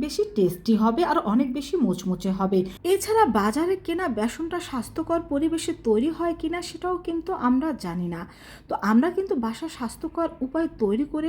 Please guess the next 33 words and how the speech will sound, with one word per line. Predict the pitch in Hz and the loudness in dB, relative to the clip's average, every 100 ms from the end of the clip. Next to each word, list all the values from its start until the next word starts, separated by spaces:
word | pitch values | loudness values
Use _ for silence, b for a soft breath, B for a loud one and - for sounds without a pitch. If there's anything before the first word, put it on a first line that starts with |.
| 320 | -4
সারা | 269 262 302 277 | -4 -2 -2 0
রমজানের | 202 214 285 294 277 302 | 0 0 0 0 -2 0
জন্য | 294 302 320 254 | 2 0 0 -2
এই | 240 | 0
বেসনটা | 233 311 302 339 254 | -2 -2 -4 -4 0
সংরক্ষণ | 233 262 269 302 | 0 0 -2 -4
করে | 311 415 440 | -2 0 0
রাখতে | - - 180 | -4 -6 -6
পারি। | 185 185 185 B B | -2 -2 -4 B B
তো | - 330 | -4 4
প্রথমে | 440 453 480 - 262 | 4 4 0 0 -2
এখানে | 370 403 254 | -2 -2 0
বেসন | 220 381 392 | 0 -2 -2
তৈরি | 269 269 339 | 2 2 0
করার | 359 381 320 | 0 -2 -2
জন্য | 370 381 349 | -4 -2 -2
আমি | 370 320 | 2 4
নিয়ে | 269 339 349 | 4 2 0
নিচ্ছি | 339 - 392 - | -2 -2 -4 0
খেসারির | 262 233 320 349 285 233 | -4 -2 0 0 0 2
ডাল, | 277 311 359 B B B - | 2 2 -2 B B B -2
তারপরে | 285 381 392 392 - 240 | 0 0 2 2 0 -2
এখানে | - 349 349 | -2 -2 -2
আমি | 339 349 226 | 0 0 2
দিয়ে | 240 311 302 | 2 2 2
দিচ্ছি | 311 311 - 330 311 339 - | 0 0 -2 4 4 2 0
ছোলার | 262 247 294 285 247 | 2 4 2 0 2
ডাল, | 277 269 349 403 _ b b - | 4 4 2 0 _ b b -2
আর | 202 196 196 349 | 2 2 4 4
এই | 403 | 4
সব | 311 311 - | -2 -2 2
কিছু | 392 415 392 | 4 4 4
কিন্তু | 392 381 | 4 4